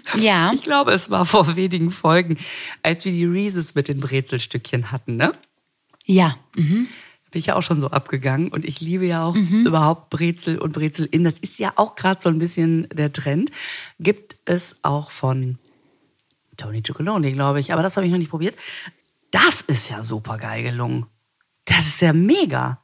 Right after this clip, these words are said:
Speaker 1: Ja, also wenn man das mag, ist das super gelungen. Das stimmt.
Speaker 2: Ja, ja, ja. Genau. Aber mich holt,
Speaker 1: Ja.
Speaker 2: holt's total ab. Jetzt probiere ich noch mal eben.
Speaker 1: Das glaube ich. Das habe ich mir auch gedacht.
Speaker 2: Ja,
Speaker 1: Also, als
Speaker 2: ne?
Speaker 1: ich reingebissen habe, dachte ich, oh ja, das holt Lisa total ab.
Speaker 2: <laughs>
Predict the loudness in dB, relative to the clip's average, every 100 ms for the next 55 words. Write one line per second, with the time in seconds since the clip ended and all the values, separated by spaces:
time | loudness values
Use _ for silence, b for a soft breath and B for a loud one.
0 | _ _ _ _ 2 4 4 2 0 0
1 | 0 0 2 2 0 -2 -4 -2 -2 -2
2 | 0 0 0 0 -2 -2 0 0 0 2
3 | 0 -2 _ _ -2 -2 -2 -6 -14 _
4 | _ _ -2 0 -2 -6 -2 0 -2 0
5 | 0 0 -2 -4 -8 -6 0 0 0 -4
6 | -2 -2 -2 -6 B B B B -14 -12
7 | -10 -8 -6 -6 -4 -2 2 2 0 -6
8 | 2 2 4 0 -4 -4 -2 0 -2 -4
9 | 0 4 4 6 4 4 0 0 0 -2
10 | -4 -4 -2 0 2 2 0 -2 2 2
11 | 2 2 2 2 2 -2